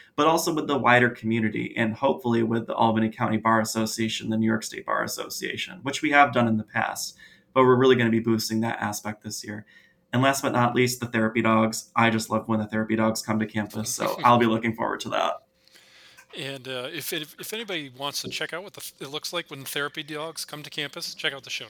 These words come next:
Speaker 2: notes. We'll have, we'll have a couple of galleries of <laughs> when the, when the canines are here.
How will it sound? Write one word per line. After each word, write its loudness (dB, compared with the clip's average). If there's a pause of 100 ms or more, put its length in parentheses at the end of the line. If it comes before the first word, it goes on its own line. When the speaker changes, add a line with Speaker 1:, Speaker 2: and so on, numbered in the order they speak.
Speaker 2:
notes. -16
We'll -14
have, -18 (160)
we'll -20
have -20
a -16
couple -10
of -20
galleries -10
of -10 (340)
<laughs> -20
when -8
the, -10 (600)
when -16
the -18
canines -8
are -16
here. -14